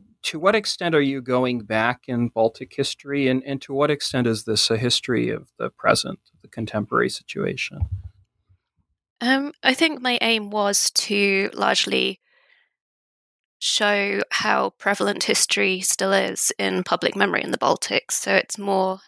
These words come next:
Speaker 2: a modern interpretation of people's historic memory. So while it focuses on the twenty-first century,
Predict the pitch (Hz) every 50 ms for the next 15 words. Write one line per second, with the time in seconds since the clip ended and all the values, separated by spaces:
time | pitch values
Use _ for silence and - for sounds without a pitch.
0 | _ _ - 196 190 185 180 165 165 165 185 180 _ _ _ _ _ _ _ _
1 | _ _ _ _ _ _ _ _ _ _ _ _ _ _ 220 226 220 220 208 208
2 | - 208 196 196 - 196 190 - 196 - - 202 196 208 - - 277 269 269 269
3 | 262 - _ _ - - 196 190 196 190 - - _ - - 196 - - 185 185
4 | - 190 - - - 185 175 - - - 190 196 185 - - - - - - -
5 | - _ _ _ _ _ - - - - 202 202 226 233 226 - - - 220 220
6 | - - 202 196 208 202 196 - - - 202 190 190 - - 180 175 - - 202
7 | 196 - - - - - - - 180 -